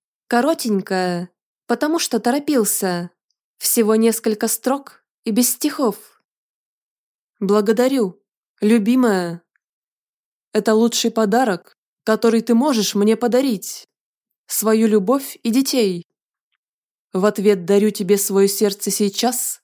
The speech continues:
и навсегда". Она плакала счастливыми слезами,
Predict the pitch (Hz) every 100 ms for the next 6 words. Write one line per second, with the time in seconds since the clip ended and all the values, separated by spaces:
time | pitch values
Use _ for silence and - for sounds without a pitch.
0 | - 226 233 233 269 247 240 190 180 _
1 | _ _ _ _ _ _ _ _ _ _
2 | _ _ - 220 220 233 277 285 208 196
3 | 233 214 240 254 254 254 269 294 277 269
4 | 214 185 170